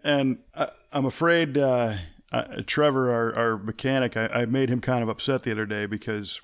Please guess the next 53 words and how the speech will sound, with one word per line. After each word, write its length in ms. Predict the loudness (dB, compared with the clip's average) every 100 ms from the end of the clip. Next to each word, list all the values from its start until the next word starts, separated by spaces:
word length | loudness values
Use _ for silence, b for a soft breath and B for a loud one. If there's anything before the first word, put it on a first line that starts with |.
| _ -6
as 160 | -4
we 60 | -2
were 80 | -4
preparing 400 | -4 0 0 0
for 120 | -4
the 80 | -4
drive-in, 580 | 0 2 2 0 -2
we 80 | -2
wanted 220 | -2 -2
to 60 | -2
bring 180 | -2 -4
a 60 |
couple 220 | -4 -6 -6
cars 400 | -2 0 0 -4
out, 280 | -6 -8 -10
and, 300 | -10 -8 -8
uh, 240 | -8 -10 -8
we 140 | -6
had 140 | -2 -2
the 60 | -2
Reloaded 400 | -2 -2 -4 -4
Camaro, 520 | -2 0 0 -2 -6 B B B B -6
and 100 | -2
the 40 |
guys 280 | 0 2 0
were 200 | -2 -4 -8 -20 B B B -4
doing 220 | 0 0
some 140 | -2
tweaks 380 | -6 0 0 2
on 120 | -2 0
that 200 | 0 0
one, 140 | -2
and 80 | -6
I 60 | -6
said, 160 | -4
"I 40 | -2
really 220 | 2 2
wanna 200 | 2 -2
get 220 | -4 -6
the 320 | -6 -6 -6 -6
Reloaded 460 | -6 -2 0 -2
car 220 | -4 -4 -4
to 60 |
the 60 | -4
drive-in." 600 | 2 2 2 -2 -10 -12 -14 B B B B B -12
And 140 | -10
Trevor's 340 | -2 0 2 0
like, 140 | 0
"Well, 120 | 0
what 80 | 0
about 200 | 0 -2
the 60 | -4
Corvette?" 540 | -2 0 2 2 2